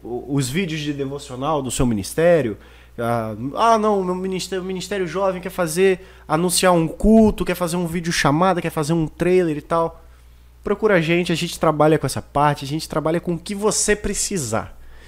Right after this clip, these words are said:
Então procura, é, o contato tá aqui na descrição. Você pode acessar o contato aqui na descrição. Você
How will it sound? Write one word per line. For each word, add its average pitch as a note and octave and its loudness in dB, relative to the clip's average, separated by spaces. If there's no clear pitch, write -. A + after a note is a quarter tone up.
Então E3+ 6
procura, F3+ 8
é, B2 6
o B2 -2
contato C3+ 0
tá C3+ 0
aqui B2+ -4
na B2+ -2
descrição. C#3+ -2
Você - -16
pode A#2 -2
acessar B2 -4
o A#2 -4
contato A#2 -6
aqui A2+ -10
na A#2 -6
descrição. B2+ -8
Você C#3+ -6